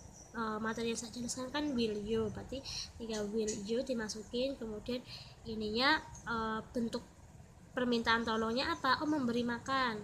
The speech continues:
Feed itu kan artinya memberi makan. Nah, baru dimasukin. Memberi makan apa? Nah, sesuai gambarnya. Memberi makan the, eh, the cat, please. Nah, itu kan sesuai dengan sudah ada kata kuncinya,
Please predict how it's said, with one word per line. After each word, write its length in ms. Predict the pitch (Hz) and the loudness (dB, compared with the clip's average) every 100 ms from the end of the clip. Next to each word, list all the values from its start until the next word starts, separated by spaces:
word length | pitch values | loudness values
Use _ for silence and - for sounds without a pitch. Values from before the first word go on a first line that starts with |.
| 196 | -8
Feed 240 | - 247 247 | -4 -2 0
itu 80 | 285 | 2
kan 160 | 320 | 2
artinya 240 | 294 311 302 | 4 4 2
memberi 240 | 240 254 | 2 0
makan. 400 | 269 240 196 196 | 0 -2 -6 -6
Nah, 160 | 202 196 | -6 -6
baru 240 | 220 240 | -4 -2
dimasukin. 720 | 233 214 214 226 - 220 220 220 - - - | -2 -4 -6 -8 -6 -6 -8 -8 -8 -8 -4
Memberi 240 | 233 220 220 | -2 0 0
makan 320 | 214 226 294 | 0 0 2
apa? 320 | 285 254 240 | 6 6 6
Nah, 160 | 220 202 | 4 -2
sesuai 320 | 190 - 220 | -4 -4 -4
gambarnya. 560 | 226 208 208 208 208 202 202 - - - - | -4 -4 -4 -4 -4 -4 -8 -8 -10 -10 -8
Memberi 320 | 226 208 208 | -4 -2 -2
makan 260 | 202 - 247 254 247 | -2 -2 -2 -2 -6
the, 80 | 214 - - - 214 | -10 -12 -18 -12 -8
eh, 180 | 214 214 | -6 -4
the 80 | 208 - - | -6 -8 -4
cat, 320 | 240 214 - - | -2 -2 -4 -12
please. 720 | - 220 214 202 190 - - 202 | -6 -4 -2 0 0 0 -2 -6
Nah, 240 | 196 185 | -8 -8
itu 160 | 202 226 | -8 -4
kan 160 | 262 | -2
sesuai 480 | 277 240 - 220 247 | -2 -2 -2 -2 -2
dengan 320 | 240 233 277 - - - | -2 -2 -2 -4 -10 -10
sudah 240 | - 226 214 | -8 -4 -2
ada 80 | 220 | -2
kata 320 | 220 214 220 | -2 -4 0
kuncinya, 800 | 233 220 226 214 208 214 269 | 0 0 -2 -2 -2 0 2